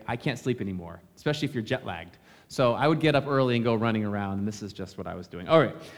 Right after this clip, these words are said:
so we went to Alawa, which is this rural village, and, um, the Alawa Foundation is there.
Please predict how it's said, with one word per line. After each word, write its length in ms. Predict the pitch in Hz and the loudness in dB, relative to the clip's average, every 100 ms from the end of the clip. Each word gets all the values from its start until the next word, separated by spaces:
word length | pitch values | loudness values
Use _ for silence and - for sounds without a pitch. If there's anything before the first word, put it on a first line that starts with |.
| - | 0
so 160 | 190 | 6
we 80 | 185 | 8
went 180 | 226 254 | 8 6
to 60 | 208 | 8
Alawa, 480 | 165 160 156 160 170 | 8 8 8 6 6
which 200 | 156 160 | 4 2
is 120 | 131 | 2
this 300 | 139 139 143 | 2 0 0
rural 380 | 147 151 143 120 | 2 4 2 2
village, 580 | 117 110 107 107 - - - - | 0 2 0 -2 -8 -12 -20 -4
and, 340 | 127 123 120 117 | 0 2 2 2
um, 560 | 120 117 113 113 113 113 | 2 2 2 0 -4 -8
the 100 | 120 | -6
Alawa 360 | 104 139 151 143 | 2 4 4 4
Foundation 460 | 143 117 117 117 107 | 2 2 0 0 -2
is 100 | 101 | -2
there. 300 | 98 90 | -4 -4